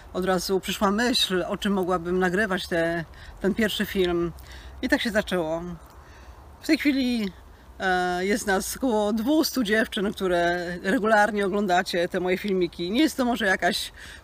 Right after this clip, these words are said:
porażająca, e, ilość, ale dziękuję Wam wszystkim, które co sobotę albo w innym terminie otwieracie, słuchacie, modlicie się razem ze mną.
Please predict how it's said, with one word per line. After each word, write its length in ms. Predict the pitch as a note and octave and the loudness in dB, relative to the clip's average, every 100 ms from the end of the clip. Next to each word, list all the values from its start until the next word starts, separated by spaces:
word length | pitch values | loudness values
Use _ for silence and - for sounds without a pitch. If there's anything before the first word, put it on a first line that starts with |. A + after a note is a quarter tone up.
| - | 0
porażająca, 840 | A#3+ B3+ A#3 C#4 C#4+ A#3 F3 F3+ - - - - | 2 4 2 2 4 6 6 4 -2 -20 -20 -4
e, 260 | F#3 F3+ F3 | 0 2 0
ilość, 640 | B3 B3 F3+ F3 - - | 2 4 4 2 2 0
ale 560 | G3+ G3+ F#3 F3+ F#3 F3+ | 2 2 4 4 2 2
dziękuję 400 | A#3 A3+ C4 F#3 | 0 0 2 2
Wam 220 | E3 D#3+ | 2 0
wszystkim, 520 | D#3+ F#3 - - F3 F3 | 0 -2 0 -2 0 -2
które 440 | F#3 F3 E3+ F3 F3+ F3 - | -2 2 2 2 -4 -10 -8
co 100 | A#3 | -4
sobotę 460 | G3+ F#3 F#3+ - G#3 | -2 -2 -2 0 2
albo 360 | D#3+ D#3+ E3 | 2 0 -4
w 80 | E3 | -2
innym 220 | G3 F#3 | 0 0
terminie 580 | F3 E3+ F3 F3 E3 E3 F3 F3 - - - - | 0 0 2 2 2 0 -2 -10 -16 -20 -8 -6
otwieracie, 680 | - A3 F#3 F3+ - E3+ | -2 2 4 2 0 -4
słuchacie, 580 | E3+ F#3 F3 F3 - F3+ | -2 -4 0 0 2 0
modlicie 340 | F3 E3+ D#3+ F#3 | 0 -2 -4 -4
się 140 | G3 | -2
razem 220 | F3+ F3+ | -2 -2
ze 160 | E3+ E3+ | -2 -2
mną. 320 | E3 E3 | -2 -4